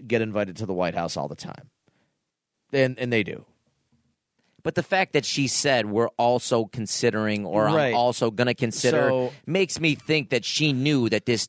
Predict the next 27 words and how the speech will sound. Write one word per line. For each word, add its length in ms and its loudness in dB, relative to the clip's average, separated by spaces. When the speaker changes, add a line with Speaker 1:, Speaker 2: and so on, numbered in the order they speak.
Speaker 2:
typically, 400 -2
or 220 0
has 220 -4
never 220 0
happened, 340 -2
Speaker 1:
No. 340 0
Speaker 2:
but 120 0
at 100 0
least 320 -2
typically 480 -2
doesn't 280 0
Speaker 1:
I, 120 2
Speaker 2:
happen. 180 -2
Speaker 1:
I 40 4
don't 260 -2
think 260 -6
she, 580 -2
I 60 0
don't 160 0
think 180 -6
she, 240 -4
as 140 -2
a 60 -6
seventy-one-year-old 1160 0
white 240 2
woman, 460 -4
um, 680 0